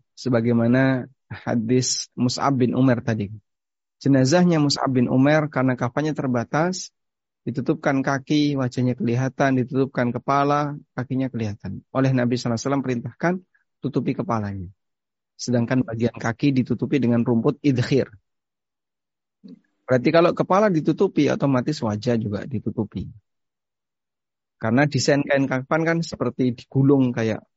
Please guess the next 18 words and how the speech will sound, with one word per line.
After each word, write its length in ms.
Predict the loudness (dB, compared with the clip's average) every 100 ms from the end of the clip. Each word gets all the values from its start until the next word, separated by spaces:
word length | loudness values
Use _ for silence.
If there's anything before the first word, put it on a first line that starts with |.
| _ _
orang 560 | -6 -2 -2 -2 -4 -4
buat 240 | -2 -2 0
lemper. 640 | 0 2 0 -2 -6 -10 -14 _ _ -6
Semuanya 480 | 0 2 4 4
ketutup. 480 | 2 -2 -2 0 -4 -4 _ _ _ _ _ _ _ _ _ _ _ _ _ -20 _ _ _ 0
Baik. 320 | 2 0 -4 _ _ _ _ _ _ _ _ _
Apakah 560 | 0 0 0 -2 2
ada 640 | 2 4 6 6 4 0 -6 _
anjuran 560 | 2 2 4 4 2 2
untuk 320 | 2 2 2
membuka 400 | 4 4 2 2
wajah? 480 | 2 0 -2 -6 -8 _ _ _ -8
Jawabannya 320 | -2 0 -2
tidak. 320 | -4 -10 -12 _ _
Jadi 180 | -4 0
wajahnya 320 | 0 2 2
juga 160 | 2 0
ditutup. 360 | -2 -6 -8